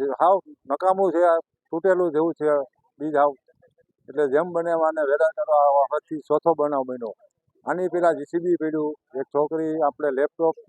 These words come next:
બ-, બાઇક લઈને હતી, એનું તણાઈ ગયું બધું. પછી બળદગાડું એક પડ્યું છે અહીંથી.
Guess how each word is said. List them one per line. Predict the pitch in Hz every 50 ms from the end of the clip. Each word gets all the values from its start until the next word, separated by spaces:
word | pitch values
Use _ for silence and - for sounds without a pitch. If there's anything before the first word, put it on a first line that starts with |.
| 117 127
બ-, | 135 139 - 143
બાઇક | 147 160 160 - 147
લઈને | 127 135 147 151 147 143 143
હતી, | 139 - 143 139 135 131 - _ _ - 139
એનું | 139 147 139
તણાઈ | - 147 147 151 147 143
ગયું | 143 135
બધું. | 135 131 127 127 123 - _ _ _ _ _ _ _ -
પછી | 127 123 143
બળદગાડું | 131 127 131 147 156 151 160 156 151 151 151 151 151 147 139 _ _ _ _ _ _ _ _ _ _ _ - 123 139
એક | 135 _ _ -
પડ્યું | 143 156 170 165
છે | 143 156
અહીંથી. | 147 147 135 135 135